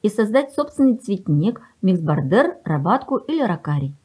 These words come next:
Имеется много ярких и показательных иллюстраций. Повествование идет простым языком, но при этом чувствуется многолетний опыт автора.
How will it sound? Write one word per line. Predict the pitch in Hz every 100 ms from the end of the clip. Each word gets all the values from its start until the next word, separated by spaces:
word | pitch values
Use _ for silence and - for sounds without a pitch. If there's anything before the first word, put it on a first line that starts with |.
| _ _ _ -
Имеется | 220 320 349 262
много | 262 233
ярких | 220 190 180 180 -
и | 180
показательных | 185 185 185 180 202 220
иллюстраций. | 262 285 - 233 175 - - _ _ -
Повествование | 180 185 185 185 247 247 180
идет | 165 -
простым | 220 - 196
языком, | 160 160 - 147 143
но | - 143
при | 160
этом | 226 - 170
чувствуется | - 156 143 233 240 -
многолетний | 147 135 151 170 196 196 160
опыт | 143 170 -
автора. | 147 143 - 143